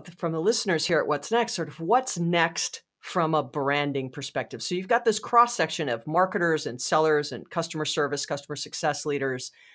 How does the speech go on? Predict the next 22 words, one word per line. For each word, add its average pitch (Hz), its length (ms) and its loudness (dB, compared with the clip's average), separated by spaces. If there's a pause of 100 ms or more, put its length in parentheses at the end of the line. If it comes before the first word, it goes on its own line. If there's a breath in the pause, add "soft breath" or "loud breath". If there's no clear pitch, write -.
(480 soft breath)
Uh, 185 300 -8
you 214 100 -2
know, 214 120 4
what 240 180 6
would 294 120 -2
be 233 120 0
the 208 140 4
things 175 360 0
that 185 140 -2
you'd 170 180 -4
say, 165 260 2
"Look, 156 260 2
if, - 260 -10
if 170 180 -10
you 269 100 -4
could 247 180 -4
just 185 320 2
do 156 200 0 (140)
one 254 380 2
or 151 100 4
two 247 300 -4
things, 151 600 -4